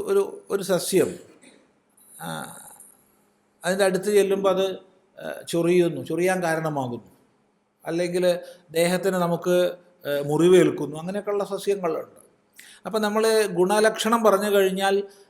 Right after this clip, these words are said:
ആ, രജസ് എന്ന് പറയണമെന്നാണ് നമുക്ക് തോന്നുക. അത് രജോ ഗുണപ്രധാനമായ ഒരു സസ്യമാണ് എന്ന് നമുക്ക് പറയേണ്ടി വരും. പക്ഷേ പാവം അതിൻ്റെ സുരക്ഷയ്ക്ക് വേണ്ടിയിട്ട് എടുത്തണിയുന്നൊരു കവചമാണത്.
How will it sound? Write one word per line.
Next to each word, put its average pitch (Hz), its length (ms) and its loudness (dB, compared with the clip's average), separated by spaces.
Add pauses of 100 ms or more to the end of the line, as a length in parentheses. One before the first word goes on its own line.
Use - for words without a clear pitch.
(120)
ആ, - 100 -8 (320)
രജസ് 175 500 2 (400)
എന്ന് 170 120 -6
പറയണമെന്നാണ് 165 640 0
നമുക്ക് 143 320 -4
തോന്നുക. 113 300 -2 (640)
അത് 147 120 -8 (100)
രജോ 151 240 -4
ഗുണപ്രധാനമായ 165 720 -8 (100)
ഒരു 151 80 -6
സസ്യമാണ് 131 680 -8 (260)
എന്ന് 180 160 -14
നമുക്ക് 180 240 -12
പറയേണ്ടി 143 360 -8
വരും. 113 220 -12 (720)
പക്ഷേ 139 380 -6 (460)
പാവം 117 760 -4 (560)
അതിൻ്റെ 135 320 -6
സുരക്ഷയ്ക്ക് 143 640 -4
വേണ്ടിയിട്ട് 151 600 0 (920)
എടുത്തണിയുന്നൊരു 151 960 -2
കവചമാണത്. 190 840 2